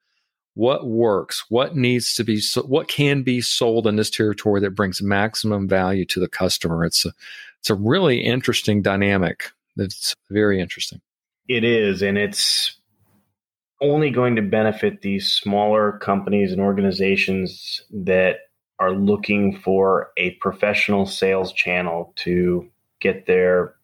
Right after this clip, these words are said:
Speaker 2: fantastic technology in the hands of surgeons and customers. And it's gonna benefit them. And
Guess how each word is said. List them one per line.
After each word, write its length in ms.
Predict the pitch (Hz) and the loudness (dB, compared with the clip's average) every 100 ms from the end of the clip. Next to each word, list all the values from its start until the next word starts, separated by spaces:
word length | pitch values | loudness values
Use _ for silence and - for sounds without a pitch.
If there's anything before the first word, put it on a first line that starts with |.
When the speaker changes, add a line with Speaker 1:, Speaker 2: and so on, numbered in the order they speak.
| _ | _
Speaker 2:
fantastic 600 | 92 92 98 95 92 90 | -6 -2 -2 -2 -2 -4
technology 520 | 98 98 92 92 90 | -2 -2 0 2 2
in 100 | 90 | -2
the 60 | 90 | -2
hands 360 | 90 92 92 87 | -2 0 0 -2
of 100 | - | 0
surgeons 760 | 90 90 87 90 90 87 - - - - _ _ - | 0 0 0 0 0 -2 -6 -12 -20 -20 _ _ -4
and 260 | 87 90 - | -2 -2 0
customers. 720 | 101 98 90 87 82 82 - - | -2 0 0 0 0 -2 -4 -4
And 500 | 87 85 85 85 - - | -2 0 -2 -4 -10 -16
it's 260 | - - - | -14 -10 -4
gonna 200 | 98 90 | -2 2
benefit 500 | 95 95 92 90 - | 2 2 0 -2 0
them. 240 | 92 92 | 0 2
And 200 | 87 87 | -2 -6